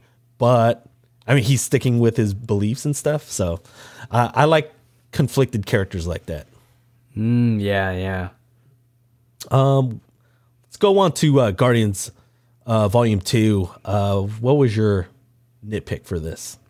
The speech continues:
Speaker 2: For me, it was Ego's monologue and reveal that he was the villain. Jesus, man, that was <laughs>
Speaker 1: It went on forever, didn't it?
Speaker 2: It went on forever, and it's like,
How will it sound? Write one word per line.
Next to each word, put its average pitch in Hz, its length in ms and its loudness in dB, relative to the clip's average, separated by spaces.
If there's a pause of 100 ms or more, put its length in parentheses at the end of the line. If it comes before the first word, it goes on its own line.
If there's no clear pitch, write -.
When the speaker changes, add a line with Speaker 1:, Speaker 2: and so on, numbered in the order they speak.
(840)
Speaker 2:
For 165 220 -2
me, 160 360 2
it 165 60 2
was 143 480 2
Ego's 143 640 2
monologue 127 840 0
and 131 220 0
reveal 123 480 2
that 123 180 2
he 123 100 -2
was 131 160 0
the 110 80 -2
villain. 131 640 0
Jesus, 151 640 0
man, 151 400 -2
that 160 220 2
was 180 240 2
<laughs> 605 1160 -4
Speaker 1:
It 170 120 2
went 220 160 2
on 208 80 2
forever, 208 420 2
didn't 190 280 0
it? 196 200 -2
Speaker 2:
It 214 180 4
went 214 200 0
on 185 260 0
forever, 180 1000 -2
and 160 220 2
it's 147 180 -4
like, 143 460 -2